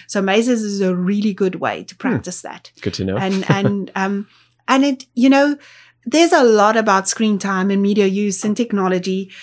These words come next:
Speaker 1: I think trying to say you're gonna keep your child away from this is just impossible.
Speaker 2: <laughs> Yeah.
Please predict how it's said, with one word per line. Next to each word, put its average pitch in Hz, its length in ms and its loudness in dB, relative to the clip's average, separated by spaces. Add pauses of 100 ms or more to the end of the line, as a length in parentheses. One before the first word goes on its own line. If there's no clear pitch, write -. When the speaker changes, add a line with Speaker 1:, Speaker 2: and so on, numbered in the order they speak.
(320)
Speaker 1:
I 165 120 2
think - 500 0 (1040)
trying 311 360 4
to 320 100 -4
say 233 320 4
you're 214 220 -2
gonna 214 180 2
keep - 220 -8
your 214 80 -2
child 180 320 -2
away 170 260 -2
from 170 200 -4
this 165 200 -6
is 165 120 -10
just 165 220 -8
impossible. - 540 -6 (100)
Speaker 2:
<laughs> - 120 -14
Yeah. 110 360 0